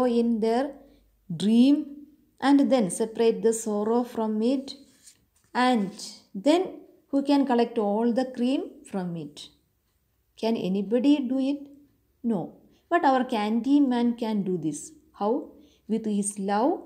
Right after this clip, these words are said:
he can do it. In last stanza, he says that this world or our life is good because he believes or he thinks it is good. Children, the mood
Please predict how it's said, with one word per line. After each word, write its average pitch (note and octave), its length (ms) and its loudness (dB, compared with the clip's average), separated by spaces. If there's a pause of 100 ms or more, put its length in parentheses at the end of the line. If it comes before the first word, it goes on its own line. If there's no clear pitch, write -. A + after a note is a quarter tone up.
(120)
he F#3+ 160 -8
can F#3+ 260 -6
do D#3+ 160 -6
it. C#3+ 260 -8 (1040)
In C4+ 140 4
last C#4+ 480 4
stanza, A#3+ 580 -2
he G#3+ 160 -6
says G#3+ 380 -2
that A3 340 -4 (400)
this G#3+ 260 -2
world G#3 540 2 (800)
or G3+ 200 0
our F#3+ 240 -2
life G3+ 500 0 (140)
is G3 300 -6
good G3+ 340 -2 (540)
because C4 560 0
he G#3+ 200 -8
believes A3+ 640 -4
or A3 320 -4 (280)
he A3+ 100 -8
thinks B3 460 -2
it G3+ 200 -8
is A#3 280 -6 (200)
good. F#3+ 220 0 (640)
Children, G3+ 480 -4 (320)
the F#3+ 120 -4
mood A#3 400 0